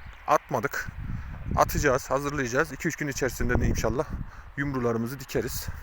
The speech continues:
Ee, buradan hem kendimize arşiv olsun, hem merak eden arkadaşlar baksın. Belki bir faydamız dokunur diye düşündük. Yaptığımız her şeyi aşama aşama kaydedeceğiz, atacağız. Ee, eksiğimiz, gediğimiz bir şey olursa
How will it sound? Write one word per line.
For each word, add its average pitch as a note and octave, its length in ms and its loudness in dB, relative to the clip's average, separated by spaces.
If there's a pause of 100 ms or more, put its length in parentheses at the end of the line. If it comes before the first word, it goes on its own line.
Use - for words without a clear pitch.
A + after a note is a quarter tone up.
(500)
Ee, A2 400 -2
buradan E3+ 400 4 (640)
hem F3 200 6
kendimize E3+ 500 4
arşiv D#3 340 8
olsun, D3 360 2
hem D3 160 4
merak D3+ 340 8
eden C#3+ 160 2
arkadaşlar C3+ 540 0
baksın. B2+ 340 -2 (460)
Belki D3 340 6
bir D3+ 80 0
faydamız C#3 500 4
dokunur C3+ 380 0 (640)
diye A2+ 180 4
düşündük. - 560 0 (800)
Yaptığımız F#3 520 6
her F#3+ 120 8
şeyi D#3+ 300 4
aşama E3+ 340 6
aşama E3 400 2
kaydedeceğiz, B2+ 800 2 (420)
atacağız. - 580 -4 (460)
Ee, B2 380 2
eksiğimiz, F#3+ 540 2
gediğimiz E3 460 4
bir D#3 60 -4
şey - 160 2
olursa G#3+ 360 2